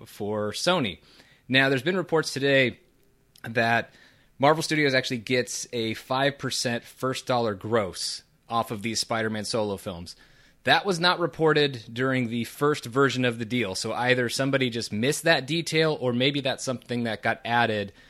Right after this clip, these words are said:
for the Infinity War, Endgame, and Far From Home extension. Separately, Tom Holland has mentioned that he has a six-film contract.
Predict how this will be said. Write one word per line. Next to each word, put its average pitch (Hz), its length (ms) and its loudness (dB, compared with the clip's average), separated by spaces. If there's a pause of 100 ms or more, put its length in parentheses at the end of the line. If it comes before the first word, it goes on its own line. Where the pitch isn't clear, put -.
(140)
for 113 380 2
the 117 160 0
Infinity 127 420 0
War, 117 320 2
Endgame, 110 680 0
and 104 240 0
Far 110 280 0
From 110 160 -6
Home 104 420 -4
extension. 104 640 -6 (580)
Separately, 101 920 0 (640)
Tom 165 320 0
Holland 175 400 2
has 117 220 -2
mentioned 117 460 -2
that 104 200 -4
he 135 220 -4
has 123 320 -2
a 113 160 -4
six-film 143 840 -2
contract. 131 840 -6